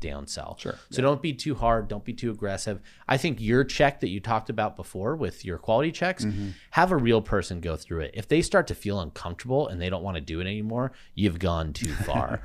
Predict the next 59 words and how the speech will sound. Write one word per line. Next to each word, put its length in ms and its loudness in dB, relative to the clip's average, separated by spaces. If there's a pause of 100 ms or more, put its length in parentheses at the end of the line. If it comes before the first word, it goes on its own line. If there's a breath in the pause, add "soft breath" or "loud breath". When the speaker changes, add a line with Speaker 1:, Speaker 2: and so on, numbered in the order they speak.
(120)
Speaker 2:
<laughs> 160 -12
Speaker 1:
um, 440 2
you 140 -4
know, 120 -2
too 280 -2
often. 420 -6
So 220 2
you 220 2
wanna 160 4
have 140 4
a 40 -2
balance 360 -2
there. 100 -4
But 80 0
I 80 2
think 180 -2
anywhere 280 4
between 200 -4
three 220 -6
to 80 -4
five 240 -2
is 100 -10
a 60 -6
really 180 -8
healthy 320 -8
place 300 -2
to 100 -2
be. 300 -2 (340 loud breath)
Um, 240 2
and 140 -2
I 80 0
definitely 340 -2
would 120 -4
not 220 -4
downsell 440 -4
somebody 300 -8
more 200 -6
than 140 -10
three 240 -12
times, 520 -12 (400 soft breath)
um, 240 -4
if, 200 -8
if 200 -10
I 140 -10
was 120 -14
doing 300 -16
it. 100 -20 (200)
So 320 -12 (100)
what 120 10
about 120 10
you? 80 8
You 60 8
have 80 6
any 120 0
thoughts 280 -2
on 120 -6
that, 180 -6
on 200 -10 (320)
amount? 480 -10